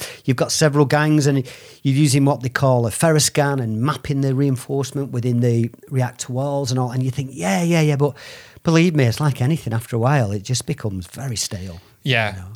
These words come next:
Speaker 2: I sort of used to say that I, I felt like the, the work was, I mean, maybe this has changed now, just above the point where you, you couldn't automate it.
Speaker 1: Yeah.
Speaker 2: So it was like, like,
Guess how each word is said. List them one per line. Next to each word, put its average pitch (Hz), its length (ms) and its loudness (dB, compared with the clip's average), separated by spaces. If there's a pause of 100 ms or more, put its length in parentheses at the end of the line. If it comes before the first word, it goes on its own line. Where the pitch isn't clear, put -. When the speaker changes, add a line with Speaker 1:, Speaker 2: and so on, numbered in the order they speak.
Speaker 2:
I 135 80 2
sort 143 220 2
of 127 80 4
used 127 140 2
to 127 60 2
say 117 200 4
that 110 200 2
I, 113 260 -2
I 113 40 0
felt 117 180 2
like 110 200 2
the, 110 100 0
the 107 220 -4
work 117 420 0
was, 107 380 2 (760)
I 107 80 0
mean, 104 180 -2
maybe 110 180 2
this 107 100 -2
has 113 100 -4
changed 107 240 -2
now, 104 160 0
just 123 500 -2
above 117 500 0
the 117 60 -4
point 110 480 -2
where 104 400 0
you, 101 300 -4
you 110 180 -6
couldn't 117 340 -2
automate 107 540 -4
it. 123 240 -2 (540)
Speaker 1:
Yeah. 120 320 0
Speaker 2:
So - 240 -2
it 98 60 -2
was 98 160 -4
like, 107 420 -6 (540)
like, - 180 -6